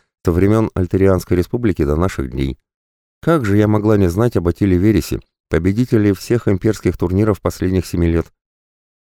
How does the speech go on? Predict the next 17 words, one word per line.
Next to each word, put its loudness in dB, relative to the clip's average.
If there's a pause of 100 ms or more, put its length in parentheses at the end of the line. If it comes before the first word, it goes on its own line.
(100)
«О, 2
вы -2
даже 0
не 2
можете 0
себе -4
представить, -6 (300)
как -4
мне 2
приятно 0
слышать -4
эти -2
слова», -2 (500)
смущаясь, 0
произнес -2
молодой -2
генерал. -2